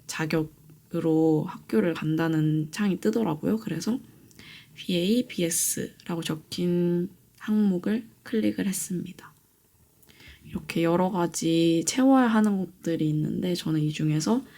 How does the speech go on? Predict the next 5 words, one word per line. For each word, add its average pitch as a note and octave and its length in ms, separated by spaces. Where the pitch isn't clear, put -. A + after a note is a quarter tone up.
하나 C4 480
완료했습니다. - 920
그 - 120
다음에 E3 580
이제 G3+ 440